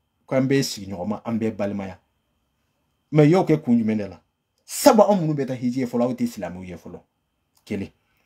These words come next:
Anw ka jamana sɛbɛn yɛrɛ tɛ d'aw ma. Sabu an tɛ danbe la, an tɛ hɔrɔnya la, an tɛ couleur kelen na.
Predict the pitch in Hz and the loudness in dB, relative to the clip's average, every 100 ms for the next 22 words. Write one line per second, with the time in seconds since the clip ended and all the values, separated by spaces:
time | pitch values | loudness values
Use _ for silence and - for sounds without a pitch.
0 | _ - 147 131 117 107 120 110 110 92 | _ 0 4 4 2 0 0 0 -4 -6
1 | 98 101 95 101 92 - 147 135 - 123 | -10 -10 -8 -8 -8 -2 0 0 -2 -2
2 | 127 120 98 92 87 - _ _ _ _ | -2 -4 -6 -10 -12 -14 _ _ _ _
3 | _ _ 123 120 120 - 120 117 113 110 | _ _ -4 -2 -2 0 2 2 2 -2
4 | - _ _ 113 110 151 220 220 - - | -6 _ _ -10 -8 -6 -2 -2 -4 -6
5 | 208 226 | -4 -2